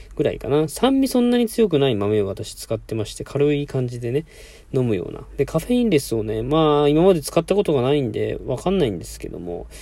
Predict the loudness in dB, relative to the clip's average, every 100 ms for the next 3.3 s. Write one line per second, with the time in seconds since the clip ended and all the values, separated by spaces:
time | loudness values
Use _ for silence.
0 | -18 -10 0 4 6 6 4 0 -2 -2
1 | 0 -2 -6 -10 0 2 4 4 2 2
2 | 2 2 -16 -20 -20 -20 -20 -20 -20 -6
3 | -2 -2